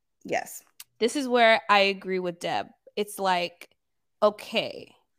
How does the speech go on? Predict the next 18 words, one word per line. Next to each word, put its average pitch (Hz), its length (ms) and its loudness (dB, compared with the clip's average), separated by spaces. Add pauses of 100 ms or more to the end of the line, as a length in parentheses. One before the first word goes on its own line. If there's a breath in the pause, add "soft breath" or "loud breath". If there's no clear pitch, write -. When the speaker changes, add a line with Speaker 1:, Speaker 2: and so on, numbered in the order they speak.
(180)
Speaker 2:
is 226 360 4
Eric, 311 500 0 (1400)
excuse 220 260 -8
me, 180 100 -4
Speaker 1:
Right. - 60 -4
Speaker 2:
is 226 180 -2
Eric 240 300 0
giving 262 320 0
you 269 480 -2 (240)
what 262 280 4
Speaker 1:
Right. - 140 -20 (220)
Speaker 2:
you, 269 360 0
whatever? 302 600 4
Because 311 440 4 (360)
we 262 140 0
see 339 320 2
that 285 240 4
he's 285 380 0